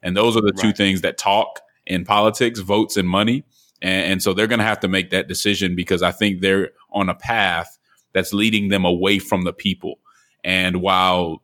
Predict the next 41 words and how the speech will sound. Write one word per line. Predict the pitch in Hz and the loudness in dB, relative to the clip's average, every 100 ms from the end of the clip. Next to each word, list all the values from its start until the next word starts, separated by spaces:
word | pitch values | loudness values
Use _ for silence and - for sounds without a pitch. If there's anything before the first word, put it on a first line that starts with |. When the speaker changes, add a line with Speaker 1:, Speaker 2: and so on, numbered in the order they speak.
| 92 | -6
Speaker 1:
Donald | 101 104 107 - | 0 2 0 0
Trump | 113 104 | 0 0
is | 92 - | -2 0
holding | 107 104 98 | 2 2 2
the | 92 | 0
party | - 107 95 | -2 0 0
together | 87 87 113 104 98 | -4 0 0 0 -2
t-, | - _ | -6 _
uh, | 90 90 | -6 -4
to | 92 | -2
some | - 90 | -2 -2
extent, | 82 - 87 82 - - _ _ | -4 -4 -4 -4 -8 -20 _ _
when | 90 | -4
he's | 120 131 | -2 -2
gone, | 104 123 117 95 87 | 0 0 2 2 0
they're | 92 | 0
gonna | 98 98 | 0 2
need | 98 92 | 2 2
more | 95 107 101 | 2 2 0
than | 95 87 | -2 -2
that, | 98 90 - _ _ - | 0 -2 -4 _ _ -2
uh, | 87 85 | -2 0
to | 92 | -2
hold | 101 95 | 0 2
everything | 92 90 92 85 | 0 -2 -4 -6
together. | 82 92 87 82 | -2 -2 -2 -6
And | 87 | -8
so | |
they're | 87 95 | -2 0
really | 95 98 | 2 0
gonna | 92 87 | 0 -2
have | 92 | -4
to | - | -4
start | - 87 - | -6 -6 -4
thinking | 95 90 92 90 - | -4 -2 -2 -2 -2
through | 101 92 | 0 2
whether | 92 90 | 0 -2
they | 90 90 | -2 -2
want | 90 92 - | -2 -4 -4
to | 95 | -8
be, | 87 92 87 87 | -2 -2 -2 -6